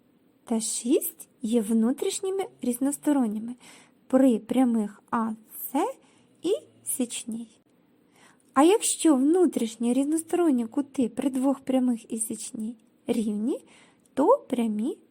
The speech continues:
паралельні. Отже, виходить, що пряма С паралельна прямій А. Отже, ми довели те, що просили довести в задачі.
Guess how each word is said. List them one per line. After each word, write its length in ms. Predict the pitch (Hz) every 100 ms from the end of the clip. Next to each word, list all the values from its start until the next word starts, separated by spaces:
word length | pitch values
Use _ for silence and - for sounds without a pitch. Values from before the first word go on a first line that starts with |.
| _ _
паралельні. 680 | 480 330 220 220 226 240 240 _ _ _ _ _ _ _ _ _ _ _ _ _ _ _ _ _ -
Отже, 460 | 277 220 - - 415 - _ _ _ _ _ _ _ _ _ _
виходить, 680 | - 320 - 220 214 440 - _
що 260 | - 277 240
пряма 460 | - 254 233 220 220 -
С 160 | 370 523 - _
паралельна 600 | 240 240 233 359 539 339
прямій 580 | - 226 226 233 349 - _ _
А. 200 | - 247 254 _ _ _ _ _ _ _
Отже, 320 | 233 226 254 554 - _ _ _
ми 220 | - 277 523 - _
довели 640 | 247 262 226 208 214 269 508 - _
те, 220 | - 320 508
що 460 | - - - 370 - _
просили 600 | - 240 - - 302 453
довести 500 | 370 254 254 - 285
в 20 |
задачі. 640 | 269 - 247 226 220 -